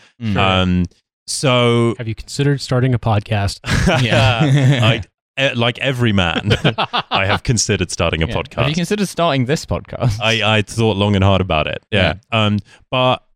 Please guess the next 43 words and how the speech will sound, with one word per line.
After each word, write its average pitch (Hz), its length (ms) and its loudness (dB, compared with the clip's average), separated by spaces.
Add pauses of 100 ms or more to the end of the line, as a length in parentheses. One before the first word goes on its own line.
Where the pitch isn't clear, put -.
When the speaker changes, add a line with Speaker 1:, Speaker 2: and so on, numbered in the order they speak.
Speaker 3:
um, 110 680 2 (880)
where 120 200 2
was 110 180 2
I? 71 100 -4
So, 143 220 0
yeah, 143 300 2
so 123 220 -2
I 131 140 2
was 123 180 -2
trying 151 180 -2
to 139 60 -2
get 110 140 -4
internships 123 540 -2
and 90 80 -8
things 82 180 -4
in 98 80 -2
ad 123 140 0
agencies. 82 580 -4 (440)
And 110 320 -2
I, 117 500 0 (260)
and 143 100 0
I 156 80 2
only 202 240 2
really 165 640 0
realized 123 560 2
in 107 100 0
hindsight, 113 920 -2
'cause, 117 180 -6
like, 98 180 0
on 104 160 0
paper, 120 280 -2
how 95 160 0
wild 104 360 0
this - 180 -8
was, 73 140 -6
'cause - 100 -18
it 85 80 -14
seemed 113 160 0
really 107 140 2
natural 98 340 0
at 85 80 -6
the - 60 -20
time. 135 400 -4